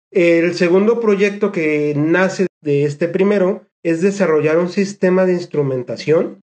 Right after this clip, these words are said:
que pueda ser utilizado para monitorear el estado de salud del corazón una vez que fue trasplantado en el paciente y por buscar detectar de forma temprana y sin necesidad de biopsia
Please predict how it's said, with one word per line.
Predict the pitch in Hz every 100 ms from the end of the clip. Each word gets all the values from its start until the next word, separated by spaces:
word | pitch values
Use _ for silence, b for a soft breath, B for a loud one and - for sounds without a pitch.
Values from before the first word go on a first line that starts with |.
| _
que | 160
pueda | 151 170 185 190
ser | 202 202
utilizado | 208 214 190 180 175 180 185
para | 160 147
monitorear | 147 143 139 139 147 170
el | 185
estado | 147 - 160 185
de | 170
salud | - 139 143 160 160
del | 175 170
corazón | 139 127 - 165
una | 175 170
vez | 170 -
que | 170
fue | - 156
trasplantado | 160 165 - 135 127 147 156
en | 147
el | 127
paciente | 131 131 160 156 156 _ _
y | 156
por | 151 151
buscar | 156 151 180 185
detectar | 208 - 143 170 180
de | 180
forma | 170 180 196 196
temprana | 170 139 135 160 170 180
y | 170
sin | 165 143
necesidad | 139 143 143 139 151
de | 190 185
biopsia | 196 196 - 190 285